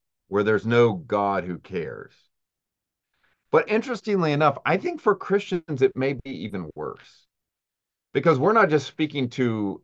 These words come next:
a vague universe. You cry, you and I cry out to the God of Abraham and Isaac, of Mary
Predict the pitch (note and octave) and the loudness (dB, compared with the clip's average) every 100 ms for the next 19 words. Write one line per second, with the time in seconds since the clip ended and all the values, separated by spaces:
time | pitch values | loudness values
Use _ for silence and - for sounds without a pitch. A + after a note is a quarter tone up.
0 | G2 F#2 F2 A#2 A2+ E2 E2 G2+ G2 C2+ | -4 -4 2 2 2 -2 -6 -4 -4 -8
1 | G1+ - - _ _ _ _ _ _ _ | -14 -18 -20 _ _ _ _ _ _ _
2 | _ - G3 - A3+ G3 D3 A3 F#3 - | _ 0 0 2 2 4 4 6 4 2
3 | D3+ C#3+ B2+ A#2+ G#2+ G#2 A#2 G#2 G#2+ B2 | 2 2 2 -2 -8 -2 0 0 2 2
4 | G#2 G2+ F#2+ F2+ G#2 F#2 D#2 D#2+ D2+ F2 | 0 -4 -6 -4 -4 -4 -6 -6 -6 -4
5 | F#2+ A2 E2+ C#2+ C#2+ | 0 0 0 -4 -10